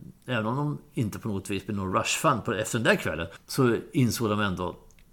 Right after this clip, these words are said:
hur fantastiskt band det ändå var, hur skickliga musiker Rush är.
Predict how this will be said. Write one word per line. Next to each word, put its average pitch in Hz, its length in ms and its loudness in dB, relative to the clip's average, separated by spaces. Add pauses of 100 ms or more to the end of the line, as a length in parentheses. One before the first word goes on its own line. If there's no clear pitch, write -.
(220)
hur 101 80 -8
fantastiskt 92 520 -4
band 113 200 4
det 90 80 2
ändå 82 180 -2
var, 82 300 -2
hur 87 280 -4
skickliga - 380 -4
musiker 101 380 -4
Rush 76 300 -6
är. - 260 -6